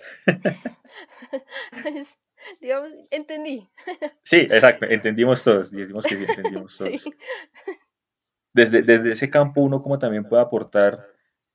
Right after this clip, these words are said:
Speaker 1: y qué aprende uno también, como qué absorbe uno de, de los demás campos. Y ahí es como donde se da esa buena conversación que sí puede ser fructífera, ¿no? Porque, digamos, es como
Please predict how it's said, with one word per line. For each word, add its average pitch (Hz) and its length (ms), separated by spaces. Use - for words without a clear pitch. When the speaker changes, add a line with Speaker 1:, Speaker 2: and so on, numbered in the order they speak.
Speaker 1:
y 120 180
qué 120 260
aprende 123 420
uno 107 320
también, 92 600
como 95 240
qué 98 100
absorbe 107 440
uno 110 280
de, 98 220
de 98 220
los 95 140
demás 95 280
campos. 107 500
Y 110 100
ahí 104 120
es 101 120
como 127 280
donde 107 240
se 101 160
da 92 440
esa 117 240
buena 120 320
conversación 98 1080
que 113 100
sí 120 120
puede 123 240
ser 120 500
fructífera, 131 520
¿no? 123 140
Porque, 120 240
digamos, 104 480
es 120 160
como 139 680